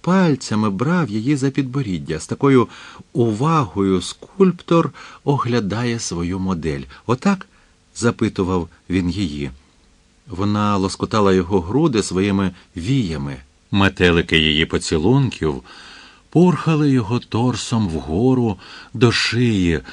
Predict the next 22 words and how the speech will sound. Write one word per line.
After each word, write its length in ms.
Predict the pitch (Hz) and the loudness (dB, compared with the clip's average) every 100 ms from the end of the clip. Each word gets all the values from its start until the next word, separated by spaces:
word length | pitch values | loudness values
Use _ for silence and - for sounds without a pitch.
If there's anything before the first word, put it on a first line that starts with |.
| - | -8
аж 160 | 82 80 | -4 -2
до 80 | 69 | 0
того 260 | 92 90 | 2 4
місця, 680 | 87 92 131 123 - 90 76 - - - | 4 4 4 2 0 0 0 -4 -18 -12
де 260 | 92 110 113 | 0 2 2
ліва 580 | 98 107 170 160 92 78 - - - | 2 2 4 4 0 -4 -8 -12 -2
вушна 680 | 92 117 - 117 123 110 85 | 2 2 0 2 2 2 -2
кістка 680 | - 151 143 - - 107 95 - _ | -2 -2 -2 -4 -2 -2 -4 -14 _
сходилася 920 | - - 101 85 85 80 - 76 71 65 _ | -14 -4 0 2 2 0 -2 -6 -6 -10 _
зі 180 | 76 78 | -6 -4
щелепою. 800 | 78 - 71 69 69 - 67 73 - _ _ _ _ _ _ - | -2 -4 -6 -10 -14 -18 -18 -18 -20 _ _ _ _ _ _ -6
«Отак?» — 500 | 87 87 151 156 - _ - - - - - | -6 -4 -6 -6 -12 _ -20 -20 -20 -20 -2
перепитувала 640 | 101 92 85 82 78 73 | 0 2 0 -2 -2 -2
вона. 380 | 69 71 64 62 - _ _ _ - - - _ _ _ _ | -2 -6 -6 -10 -16 _ _ _ -20 -20 -20 _ _ _ _
Він 440 | 87 104 107 98 95 - _ _ _ | 2 4 4 2 -2 -6 _ _ _
скидав 580 | - - 90 80 82 76 | -14 -4 -2 0 0 0
їй 180 | 71 71 | -2 -4
через 380 | - 80 78 67 | -4 -4 -4 -4
голову 500 | 69 80 76 71 76 | -2 0 0 -2 -4
її 280 | 73 73 | -4 -4
блакитну 680 | 71 78 78 - 80 76 76 | -4 -4 -6 -4 -4 -4 -6
блузку, 800 | 73 76 82 82 76 - - 65 | -6 -4 -2 -2 -4 -8 -12 -12